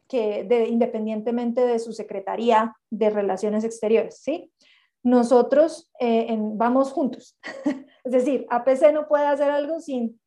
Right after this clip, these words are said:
sin permiso de la Cancillería, vamos los dos. Entonces,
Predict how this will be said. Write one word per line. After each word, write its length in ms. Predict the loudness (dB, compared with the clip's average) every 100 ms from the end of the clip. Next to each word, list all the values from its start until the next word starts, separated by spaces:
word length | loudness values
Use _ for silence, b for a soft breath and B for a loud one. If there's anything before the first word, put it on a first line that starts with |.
| _
sin 220 | -6 -6
permiso 400 | -4 -6 -6 -4 -2
de 100 | 0
la 100 | -2
Cancillería, 640 | -4 -6 -6 -8 -8 -8
vamos 280 | -6 -8 -10 b b b
los 200 | 2 4
dos. 320 | 4 0 -2 _ _ b b _
Entonces, 480 | 4 6 6 4 0